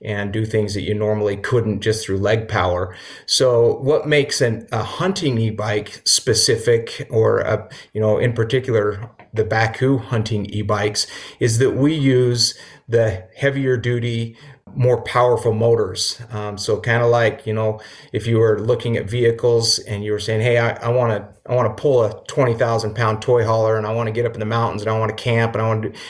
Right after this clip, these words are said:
you're not gonna go look at a Honda Civic or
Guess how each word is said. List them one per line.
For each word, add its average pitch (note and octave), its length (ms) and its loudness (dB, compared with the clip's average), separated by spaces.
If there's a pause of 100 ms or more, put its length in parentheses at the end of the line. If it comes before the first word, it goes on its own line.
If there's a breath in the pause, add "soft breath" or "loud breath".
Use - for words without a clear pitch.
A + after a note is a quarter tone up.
you're C#3 120 2
not D3+ 120 2
gonna D3 140 2
go B2+ 200 2
look C3 260 0
at A2+ 200 0 (300 loud breath)
a A2+ 60 -4
Honda B2+ 280 2
Civic A#2+ 600 0
or G2 240 -2